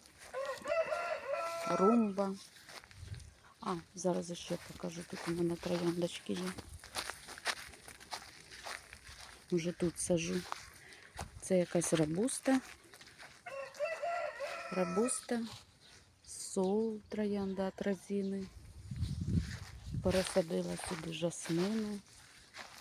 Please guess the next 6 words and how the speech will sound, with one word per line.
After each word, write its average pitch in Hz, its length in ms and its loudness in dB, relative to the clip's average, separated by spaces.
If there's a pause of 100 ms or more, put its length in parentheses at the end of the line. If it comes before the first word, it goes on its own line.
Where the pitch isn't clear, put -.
(2000)
Це 170 80 -2
з 151 80 -6
Грандіна 160 580 4
Макс 160 480 0
якась 165 320 -2
пересортиця. 208 1080 -2